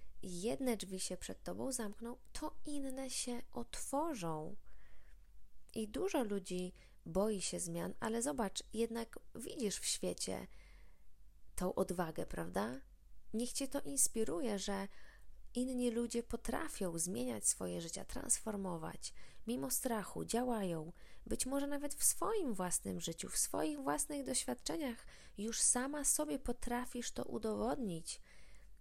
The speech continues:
Przeczytaj trochę swojej własnej książki, cofnij się do kart, które już sama zapisałaś w swoim własnym życiu. Czy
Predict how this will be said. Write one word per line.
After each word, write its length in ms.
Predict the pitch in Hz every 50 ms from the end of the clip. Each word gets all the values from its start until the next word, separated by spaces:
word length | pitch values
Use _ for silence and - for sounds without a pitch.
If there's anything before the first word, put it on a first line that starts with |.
| - - -
Przeczytaj 500 | - - 254 254 - 370 - 320 262 226
trochę 520 | - - 196 190 190 - - 190 185 185 - - - - - - - - - - - -
swojej 420 | - - - - 226 226 226 214 202
własnej 400 | 180 170 165 - - 170 165 -
książki, 520 | - - - 160 175 170 - - - -
cofnij 440 | - - - - - - 254 214 190
się 200 | - - 185 180
do 140 | 175 185 175
kart, 500 | - - - 165 165 - - - - - - - - - - -
które 280 | - - - 196 202 208
już 160 | 214 208 -
sama 380 | - - 269 277 320 330 277 214
zapisałaś 640 | 175 170 - - 170 165 - - 160 - 165 -
w 40 | -
swoim 340 | - - - 175 170 170 165
własnym 380 | 160 165 170 - - 190 175 170
życiu. 260 | 170 170 - - - -
Czy 240 | - - 202 196 196